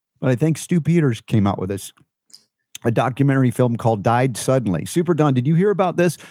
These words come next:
This is why it's trending. And unlike when Elon Musk didn't own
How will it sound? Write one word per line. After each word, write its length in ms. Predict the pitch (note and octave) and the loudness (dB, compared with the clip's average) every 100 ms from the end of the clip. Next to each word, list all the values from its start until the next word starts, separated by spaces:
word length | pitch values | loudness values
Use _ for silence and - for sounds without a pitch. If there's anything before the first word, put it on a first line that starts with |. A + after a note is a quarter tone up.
| - | -4
This 140 | F3+ | -2
is 160 | C4 E3+ | -2 -2
why 240 | E3 D3+ | 0 0
it's 180 | C#3+ - | -2 -2
trending. 520 | - E3+ F#3 D3+ F#2+ - _ _ _ - | -6 -2 0 2 0 -4 _ _ _ -2
And 300 | C#3 C3+ B2 - - - - - C3 | 0 0 -2 -6 -18 -20 -20 -10 -4
unlike 480 | F3 F3+ F3+ - | -2 0 -2 -2
when 300 | D#3+ D3 C3 - | -2 0 -2 -2
Elon 340 | C#3+ D3 D3 C3 | -2 0 -2 -2
Musk 440 | C#3+ C3+ - - _ - | -2 -4 -10 -20 _ -10
didn't 360 | A2+ F3+ E3 D3 | -4 -2 -2 -2
own 240 | C#3 B2+ | 0 -2